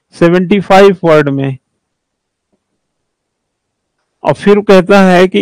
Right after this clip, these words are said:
ई गवर्नेंस के इंटरैक्टिव मॉडल का मूल्यांकन कीजिए। जो इसका इंटरैक्शन है सर्विस होल्डर के साथ as a administrator और एक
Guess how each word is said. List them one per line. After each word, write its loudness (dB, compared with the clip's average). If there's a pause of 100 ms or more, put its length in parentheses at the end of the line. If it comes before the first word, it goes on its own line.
ई 0
गवर्नेंस 0
के -2
इंटरैक्टिव -2
मॉडल 0
का -2
मूल्यांकन -4
कीजिए। -6 (600)
जो 2
इसका -2
इंटरैक्शन -2
है -4 (960)
सर्विस -2
होल्डर 0
के -2
साथ -2 (720)
as 0
a 2 (460)
administrator -2
और 0
एक -2